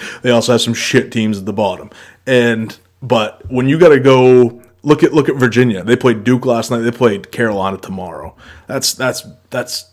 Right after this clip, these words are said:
brutal. Notre Dame did the same thing the other day, or a couple weeks ago, I think. They played Duke in North Carolina on a Saturday, Monday. No, you don't do that in other, in others. Not, not to that level. And, hey,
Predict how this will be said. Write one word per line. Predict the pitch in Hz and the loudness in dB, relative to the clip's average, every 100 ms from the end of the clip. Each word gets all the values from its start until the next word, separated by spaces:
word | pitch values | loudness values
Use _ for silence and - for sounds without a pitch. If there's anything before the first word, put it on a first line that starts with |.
| - | -20
brutal. | 110 110 131 131 101 - | -16 -6 0 0 0 -6
Notre | 123 143 | 2 4
Dame | 131 135 127 | 4 2 0
did | 110 | -4
the | |
same | - 123 117 | -4 -4 -2
thing | 117 | -2
the | 117 | -2
other | 110 110 | -2 -4
day, | 113 110 | -4 -4
or | 110 110 | -6 -8
a | - | -6
couple | 113 113 | -4 -4
weeks | 113 | -4
ago, | 101 | -6
I | 98 | -6
think. | 104 101 - - - - _ | -6 -8 -12 -20 -20 -20 _
They | 101 | -8
played | 101 110 104 104 98 107 | -4 -4 -2 -4 -6 -2
Duke | 113 104 - | -2 -2 -8
in | 104 | -8
North | 104 101 | -8 -8
Carolina | - 101 92 92 98 98 95 90 90 - - | -8 -10 -8 -6 -4 -4 -6 -12 -18 -20 -14
on | 101 | -12
a | 98 | -10
Saturday, | - 92 92 95 | -10 -10 -10 -14
Monday. | 92 92 90 82 80 _ _ _ _ _ _ _ _ _ _ - 170 | -14 -16 -16 -18 -20 _ _ _ _ _ _ _ _ _ _ -16 -2
No, | 151 147 | 2 2
you | 151 175 | 2 2
don't | 147 | 2
do | 120 | 0
that | 101 98 - | -6 -10 -10
in | 107 | -12
other, | 104 98 | -10 -14
in | 104 104 | -12 -14
others. | 101 90 - _ _ - | -12 -14 -16 _ _ 0
Not, | 156 151 | 0 2
not | 147 139 - | 0 -2 -2
to | 123 | -2
that | 110 101 | -2 -4
level. | 101 90 90 - - - - _ 127 | -8 -10 -16 -18 -20 -20 -20 _ -6
And, | 113 110 104 - - _ _ _ _ _ - - | -4 -4 -6 -12 -20 _ _ _ _ _ -16 -6
hey, | 107 - | -6 -6